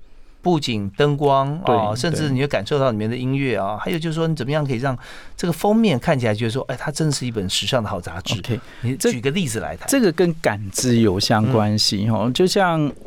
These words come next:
Speaker 2: 我们之前拍摄的是郭书瑶，
Speaker 1: 嗯。
Speaker 2: 你看她从一个少女的蜕变，然后她演了这么多的电影，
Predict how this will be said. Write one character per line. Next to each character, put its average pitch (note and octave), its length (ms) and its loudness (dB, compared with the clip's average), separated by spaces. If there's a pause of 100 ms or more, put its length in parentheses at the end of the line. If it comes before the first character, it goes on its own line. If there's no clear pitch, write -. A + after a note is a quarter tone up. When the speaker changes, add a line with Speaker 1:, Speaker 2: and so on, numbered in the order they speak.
Speaker 2:
我 - 100 2
们 C3+ 160 4
之 F#3+ 160 0
前 G#2+ 580 0
拍 - 160 -2
摄 C3 220 2
的 G#2+ 80 2
是 G#2+ 240 2 (100)
郭 G#2+ 220 -2
书 G#2 300 0
瑶， D#2 280 -2 (340)
Speaker 1:
嗯。 C#3+ 120 2
Speaker 2:
你 - 20 0
看 D#3+ 140 4
她 E3+ 220 2
从 A#2 440 2 (440)
一 D3+ 100 0
个 A2+ 340 2
少 A#2+ 380 0
女 G2+ 140 -2
的 G2+ 160 2
蜕 A2 400 0
变， G#2+ 340 0
然 A#2 100 2
后 B2+ 80 4
她 C#3+ 120 4
演 A2+ 180 2
了 G2+ 80 -2
这 C3 160 2
么 A2+ 140 2
多 G#2+ 200 2
的 G2+ 120 0
电 A2 280 -2
影， - 300 -8